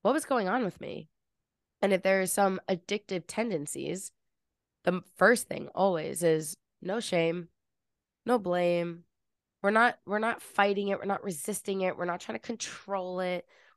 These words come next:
We're just gonna get on the same team as ourself and say, "Hey, so this is something that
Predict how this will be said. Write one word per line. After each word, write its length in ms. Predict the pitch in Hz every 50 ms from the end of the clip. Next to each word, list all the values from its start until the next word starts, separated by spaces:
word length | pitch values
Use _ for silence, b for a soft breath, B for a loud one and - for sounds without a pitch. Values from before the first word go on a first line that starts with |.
| _ -
We're 100 | 196 202
just 160 | 233 226 -
gonna 200 | 285 285 277 254
get 300 | 208 208 202 196 - -
on 120 | 180 180
the 60 | 180
same 340 | 165 - - 185 185 185 180
team 360 | - - - 190 185 185 180
as 140 | 180 165 165
ourself 480 | 156 156 151 - - 160 151 156 156 - -
and 140 | 170 160
say, 300 | - 165 165 160 165 160 - _ _ _ _ _ -
"Hey, 340 | 185 175 160 143 147 139 - _ _ _ _ _ _ _ _ _ -
so 160 | - - 180
this 160 | 190 196 -
is 100 | 220 -
something 360 | - 208 202 202 208 202 196
that 300 | 190 185 180 180 175 -